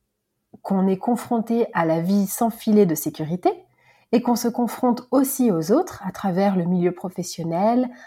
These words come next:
amoureux, amical, au départ, on peut se sentir un petit peu perdu. On a l'impression d'être ce que nos parents ont dit de nous, on a pris en quelque sorte pour acquis les étiquettes qu'ils nous ont collées tout au long de notre enfance,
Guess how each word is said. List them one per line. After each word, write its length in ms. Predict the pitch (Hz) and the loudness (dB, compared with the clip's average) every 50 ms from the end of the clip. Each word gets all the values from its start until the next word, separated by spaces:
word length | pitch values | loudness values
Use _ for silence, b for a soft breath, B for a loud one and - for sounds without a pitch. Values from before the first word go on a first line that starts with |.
| B B - | B B 2
amoureux, 800 | - 208 196 196 202 190 185 202 214 220 233 233 247 254 262 254 - | 4 6 6 6 6 4 4 4 6 6 6 6 6 6 4 2 2
amical, 800 | 202 190 185 180 175 170 - - 220 240 285 311 277 190 - b b b b b b b b b b - | -2 -4 -2 -2 -2 -4 -4 -2 -2 2 2 2 2 2 0 b b b b b b b b b b 2
au 60 | 294 | 4
départ, 360 | 285 240 247 247 277 311 320 254 | 6 6 6 4 4 2 2 2
on 80 | 196 | 0
peut 160 | 180 - 330 | 0 0 -2
se 140 | 320 320 - | -4 -4 -4
sentir 340 | - 190 190 180 - 277 262 | -6 -6 -6 -2 -2 0 0
un 120 | 196 165 | 0 0
petit 280 | 165 - 185 - - 190 | -2 -4 -6 -6 -6 -4
peu 160 | - 302 311 | -2 -2 -4
perdu. 640 | 269 - - 202 185 180 165 165 - - - - _ _ _ _ _ _ _ _ _ _ _ _ _ _ _ _ _ _ _ _ _ _ - | -2 -4 -4 -2 -2 -2 -4 -6 -10 -16 -18 -20 _ _ _ _ _ _ _ _ _ _ _ _ _ _ _ _ _ _ _ _ _ _ 2
On 80 | 208 208 | 4 6
a 80 | 214 | 6
l'impression 460 | 226 240 240 - 277 262 - 302 320 | 4 4 2 0 -2 0 2 2 4
d'être 300 | 277 220 214 226 - - | 4 4 2 0 -2 -6
ce 140 | - - - | -10 -8 -6
que 120 | 190 185 196 | -4 0 0
nos 160 | 180 170 165 | 0 0 0
parents 440 | - - 226 214 190 214 254 311 330 - _ _ _ _ _ | -2 0 0 0 2 0 0 -2 -2 -8 _ _ _ _ _
ont 140 | 185 185 185 | 0 2 4
dit 240 | 185 175 185 233 254 | 4 4 4 4 4
de 120 | 208 190 | 4 4
nous, 320 | 170 165 165 226 294 - - _ b b b b b b b _ | 4 4 2 0 -2 -4 -8 _ b b b b b b b _
on 140 | 220 233 240 | 4 6 6
a 120 | 240 240 233 | 6 4 2
pris 380 | 240 - - 269 277 277 269 - | -2 -2 2 4 4 4 4 2
en 140 | 175 185 | -2 -4
quelque 280 | 185 - 202 196 - 214 | -2 -2 -2 0 0 -2
sorte 320 | 196 - - 214 - - | -2 -2 -4 -4 -4 -6
pour 180 | - - 170 180 | -6 -4 -2 0
acquis 280 | 214 220 220 - - 247 | -2 -2 -2 0 2 4
les 240 | 214 196 175 196 | 4 4 4 2
étiquettes 520 | 233 - - 240 - - 254 226 233 - - | 0 -2 -2 -6 -2 0 0 0 0 -4 -8
qu'ils 220 | - - 190 185 | -4 -2 0 2
nous 140 | 180 170 165 | 2 0 0
ont 80 | 165 165 | -2 -4
collées 340 | - - 220 214 214 220 | -2 0 2 4 4 2
tout 200 | 214 254 269 269 | 2 0 0 0
au 80 | 302 285 | 2 4
long 140 | 269 269 247 | 4 4 4
de 40 | 220 | 4
notre 240 | 208 190 - - | 2 0 -2 -4
enfance, 440 | 160 156 - - 220 311 403 - - | -8 -8 -4 -2 -2 -2 -2 -2 -6